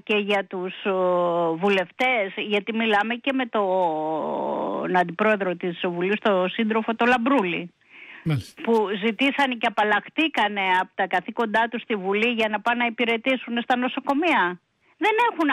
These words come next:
Speaker 1: ακόμα καλεστεί. Άρα μιλάμε για μια κοροϊδία και τι, ε, λιτα-, ε, λένε, επίταξη, τι, συζητάνε και παζαρεύουνε με τους ιδιώτες, τι θα τους δώσουνε. Αυτή είναι επίταξη; Αυτό έχει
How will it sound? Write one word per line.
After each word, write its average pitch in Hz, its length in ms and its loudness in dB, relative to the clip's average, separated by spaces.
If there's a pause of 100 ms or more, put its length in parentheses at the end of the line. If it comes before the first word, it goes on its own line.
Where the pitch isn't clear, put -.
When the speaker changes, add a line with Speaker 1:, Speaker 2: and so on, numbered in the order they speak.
Speaker 1:
ακόμα 170 300 -4 (100)
καλεστεί. 175 440 -4 (680)
Άρα 277 180 4 (240)
μιλάμε 277 340 2 (120)
για 254 180 0
μια 294 140 2 (120)
κοροϊδία 214 600 2 (180)
και 285 80 0 (100)
τι, 370 100 0 (640)
ε, 190 200 2
λιτα-, 196 300 -4 (100)
ε, 185 560 0 (120)
λένε, 185 220 2 (200)
επίταξη, 233 580 0 (120)
τι, 370 120 2 (440)
συζητάνε 269 720 4
και 311 160 0
παζαρεύουνε 254 800 2 (140)
με 277 140 4
τους 285 160 -2 (100)
ιδιώτες, 233 400 2 (100)
τι 302 80 0 (100)
θα 311 120 2
τους 269 180 0
δώσουνε. 269 300 2 (240)
Αυτή 240 260 -4
είναι 226 220 2
επίταξη; 349 600 -2 (1120)
Αυτό 269 200 0 (160)
έχει 247 160 -2